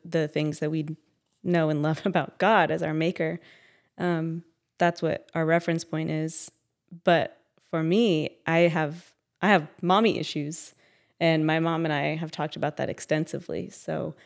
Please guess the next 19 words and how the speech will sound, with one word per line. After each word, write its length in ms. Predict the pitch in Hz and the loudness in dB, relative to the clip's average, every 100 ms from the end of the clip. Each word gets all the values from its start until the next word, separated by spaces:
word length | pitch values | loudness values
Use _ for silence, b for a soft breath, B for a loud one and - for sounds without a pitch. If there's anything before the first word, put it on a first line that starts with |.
| b b b - | b b b -18
sh-, 80 | - | -8
if 200 | - 175 | 2 2
she 240 | 170 - 170 | 2 0 4
listens 400 | 175 170 170 160 | 4 2 0 -2
to 100 | 160 | -2
this 140 | 151 | -4
podcast 440 | 151 180 175 160 - | 2 4 4 2 0
and 100 | 165 | -4
hears 180 | 160 151 | -2 -2
me 100 | 156 | 0
say 180 | 175 | 4
that, 160 | 170 143 | 4 2
she's 120 | - | -2
gonna 140 | - 147 | -6 -6
be 120 | 143 | -4
like, 260 | 139 - - | -6 -8 -12
"Yeah, 220 | - 147 | -2 2
we 100 | 185 151 | 2 2
do." 220 | 143 | -2